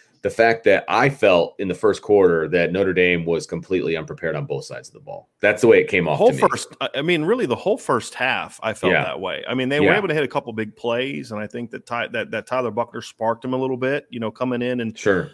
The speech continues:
Speaker 2: Providing some energy, but they look completely un-, I mean, defensively, I thought, are also, I thought they
Speaker 1: Yeah.
Speaker 2: just looked
Speaker 1: It's like they'd never seen a jet sweep before.
Speaker 2: Yeah,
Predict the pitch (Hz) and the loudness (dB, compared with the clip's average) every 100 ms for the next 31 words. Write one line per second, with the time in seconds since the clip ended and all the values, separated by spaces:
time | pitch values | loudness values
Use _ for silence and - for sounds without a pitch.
0 | _ - 113 123 113 113 123 127 139 120 | _ -6 0 0 0 -2 -2 -2 -4 -4
1 | 131 143 143 - 107 117 127 120 107 - | -4 -2 -4 -6 -10 -8 -6 -6 -8 -8
2 | 110 113 107 - 127 135 139 127 131 123 | -6 -4 -4 -4 -4 -4 -6 -6 -4 -2
3 | 117 117 120 113 110 - 110 117 127 123 | -4 0 0 0 -4 -4 -6 -6 -2 -2
4 | 127 - 113 110 110 147 170 - - 123 | -2 -6 -8 -6 -4 -2 -2 -4 -4 -4
5 | 113 - - 147 143 131 123 123 127 131 | -4 -10 2 4 4 2 4 4 6 4
6 | 135 117 95 110 110 110 110 95 113 85 | 6 4 6 4 4 0 -2 -2 -4 -2
7 | 139 156 127 | 0 -2 -4